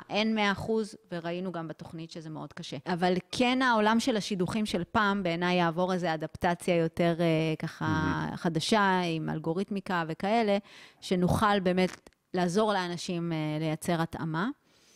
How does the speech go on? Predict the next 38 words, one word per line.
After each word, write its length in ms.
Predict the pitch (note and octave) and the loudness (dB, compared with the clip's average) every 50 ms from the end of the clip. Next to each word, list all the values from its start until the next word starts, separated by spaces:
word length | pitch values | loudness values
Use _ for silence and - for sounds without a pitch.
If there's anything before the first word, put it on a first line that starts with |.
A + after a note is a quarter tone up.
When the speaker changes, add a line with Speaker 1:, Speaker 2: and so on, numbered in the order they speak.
| _ _ - - | _ _ -10 -4
Speaker 1:
אני 80 | B3 C4 | -2 -2
חושבת 140 | C#4 D4 C4+ | 0 0 0
שיש 140 | C#4+ C4 | -2 0
פה 100 | - C4 | 2 2
המון 220 | A3+ G#3 G#3 G#3 G3+ | 2 2 2 2 2
גם 140 | A3 A3 F#3 | 2 0 0
סוגסטיה, 640 | - G3+ F3 D#3 F3+ F3+ E3+ - - D3+ D3+ D3+ | 0 0 2 2 2 0 0 -2 -6 -8 -6 -6
שבן 320 | D#3 - D#3 D3+ D#3+ D#3+ D#3+ | -6 -6 -6 -6 -4 -4 -4
אדם 440 | D#3 D#3 E3+ E3 E3 E3 D#3+ D#3 - - _ _ - - - - - - - _ _ - | -4 -2 -2 -2 -4 -4 -6 -8 -10 -14 _ _ -20 -20 -20 -20 -20 -20 -20 _ _ -6
מגיע 280 | F#3 E3 E3 G3+ G3+ G3 | -4 -2 0 2 4 4
מוכן 480 | G3+ F#3+ - - G3+ F#3 F#3 F#3 F#3 F3+ E3 | 4 4 2 2 2 2 2 2 0 -2 -4
ורוצה, 640 | E3 F3 E3+ D#3+ D#3+ E3+ - - - - F3+ E3+ F3 E3+ | -4 -4 -2 -2 -2 -4 -6 -4 -2 0 2 4 4 4
אומר, 400 | E3+ F3 F3 F3+ F3+ F3 E3 F3+ | 4 2 2 2 0 0 0 0
אה, 200 | F3 E3+ D#3+ E3 E3 | 0 0 0 0 0
"טוב, 220 | - A3 G3 E3 F3 E3+ _ _ _ | 2 2 2 0 -2 -12 _ _ _
תעזרו 360 | - F3+ E3+ D#3 - F3+ A3+ | -6 -6 -4 -4 -2 -2 0
לי 100 | A#3+ A#3+ | 0 0
לבחור 500 | A3 F#3+ - - - - F#3+ F#3 F3+ F3+ | -2 -4 -8 -10 -6 -2 0 0 2 2
את 120 | F3 - F#3 | 0 0 0
האחד 480 | D#3 D#3+ D3+ - - F3 E3 E3 E3 D#3 D3+ - - | -2 -2 -2 -4 -2 0 0 0 0 -2 -6 -8 -6
או 120 | - E3 D3+ | -4 -4 -4
את 120 | - - | -2 -2
האחת", 440 | - F3+ - - - - E3 - - | -4 -4 -4 -4 -4 -4 -4 -2 -2
אין 120 | F#3+ F#3+ F3 | -2 -2 -2
דבר 200 | D#3+ D#3 C#3+ D3+ - | -2 -4 -6 -6 -6
כזה 200 | E3 D3+ - - | -8 -8 -8 -8
אחד 260 | E3 - - - - | -8 -6 -6 -6 -6
או 60 | - - | -8 -8
את 100 | - - | -8 -10
האחת, 340 | - - - D4 D#4 - | -10 -6 -4 -6 -6 -6
אבל, 220 | A3 F3 F3 E3+ E3 | -6 -10 -8 -10 -10
אה, 60 | - - - | -10 -12 -10
מישהו 300 | F3 F3+ F3 - - F3+ | -10 -10 -10 -10 -12 -12
שיותר 380 | - - E3 E3 - - F#3 E3+ | -10 -8 -8 -6 -4 -4 -6 -4
טוב 180 | - F#3+ E3+ E3+ | -4 -8 -8 -6
ממה 200 | D#3+ E3 E3 D#3 | -6 -8 -8 -6
שהיה 200 | - E3 E3 E3+ | -6 -6 -6 -6
קודם. 360 | - - G3+ F#3 G3 A#3+ | -4 -4 -4 -2 -2 -2